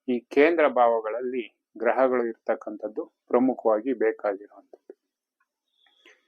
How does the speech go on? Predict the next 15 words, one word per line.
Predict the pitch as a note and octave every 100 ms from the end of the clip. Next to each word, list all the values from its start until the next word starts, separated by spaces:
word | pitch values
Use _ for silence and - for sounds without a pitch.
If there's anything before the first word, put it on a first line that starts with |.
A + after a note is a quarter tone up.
| _ _
ಇಲ್ಲಿ | D3+ E3+
ನಾವು | D#3 D3
ಮುಖ್ಯವಾಗಿ | C#3+ C3 E3 E3 D3+ C3+
ಗಮನಿಸ್ಬೇಕಾಗಿರೋ | B2 C3+ - - D3 C#3 B2+ B2
ಅಂಥದ್ದು | A#2+ A2+ A#2 A2+
ಏನು | A2+
ಅಂದ್ರೆ, | A2 C3 A#2 G#2+ _ _ _ _ _ _ _ _ _ -
ಹತ್ತನೇ | C#3 D3 E3+ F3 F3
ಮನೆಯಲ್ಲಿ | E3 C#3 C3 B2 A#2+ C3+ G#2+ - _ _ _ -
ಯಾವುದಾದರೂ | A#2 A#2 C#3 D3 D3 D#3 E3 D#3+
ಒಂದು | D3 C3+ B2+
ಗ್ರಹ | - A#2 A#2 B2+ G#2+ - _
ಇರ್ಲೇಬೇಕು | A#2+ B2+ C3+ B2+ A#2 A2 A2
ಅಂತ | A2 A2+
ಹೇಳ್ಬಿಟ್ಟು | A2+ B2 A#2+ A2+ -